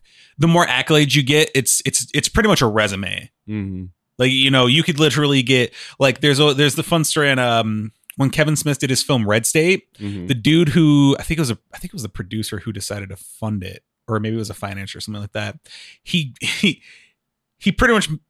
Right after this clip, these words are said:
Speaker 1: helped make his movie possible based on the fact he did a movie with Bruce Willis.
Speaker 2: Mm-hmm.
Speaker 1: He didn't read the script. He said he's not into that. Just based on that, didn't even, I don't even think he saw Cop Out, but based on the fact that he worked with Bruce Willis, he's like, "Yeah, sure, I'll be in, I'll help with this."
Speaker 2: Yeah, I don't know.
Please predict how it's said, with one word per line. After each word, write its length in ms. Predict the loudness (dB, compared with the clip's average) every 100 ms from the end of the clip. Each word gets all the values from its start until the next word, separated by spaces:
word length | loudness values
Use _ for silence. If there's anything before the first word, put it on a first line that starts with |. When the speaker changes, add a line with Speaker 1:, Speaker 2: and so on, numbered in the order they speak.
| _
Speaker 1:
helped 260 | -2 -2 2
make 160 | 2 2
his 160 | 0
movie 160 | 2 4
possible 340 | 4 4 2
based 320 | 2 0 2 0
on 40 |
the 60 | 2
fact 240 | 2 0
he 60 | 2
did 140 | 2
a 40 | 4
movie 220 | 4 2
with 120 | 2
Bruce 220 | 0 0
Willis. 460 | 0 0 0 -4 -4
Speaker 2:
Mm-hmm. 300 | -6 -6 -2
Speaker 1:
He 60 | 0
didn't 160 | 2 4
read 160 | 4
the 60 | 2
script. 360 | 2 2 2 -2
He 100 | -2
said 160 | 0
he's 100 | 2
not 140 | 2 2
into 220 | 2 0
that. 240 | -4 -8 _ _ _ _ _ _ _ _ _ _ _ _
Just 280 | 0 2 4
based 200 | 2 4
on 60 | 2
that, 160 | 2
didn't 180 | 2 2
even, 220 | 2 0 -2 -2
I 40 | 0
don't 80 | 0
even 120 | 0
think 120 | -2
he 60 | 0
saw 280 | 4 4
Cop 300 | 2 -2 0
Out, 220 | 2 2 0
but 140 | 0
based 220 | 2 2
on 60 | 0
the 60 | 0
fact 200 | 2 2
that 100 | 4
he 60 |
worked 260 | 6 4 4
with 120 | 4
Bruce 220 | 4 6
Willis, 300 | 6 6 4
he's 140 | 4 2
like, 140 | 2
"Yeah, 200 | 0 2
sure, 420 | 4 4 4 2
I'll 160 | -2 2
be 120 | 2
in, 140 | 2 0
I'll 160 | 0 2
help 220 | 2 -2
with 100 | -2
this." 380 | 0 0 -2 -6 _ _ _ _ -20 _ _ _
Speaker 2:
Yeah, 320 | -14 -10 -6
I 40 | -4
don't 100 | -2
know. 160 | -2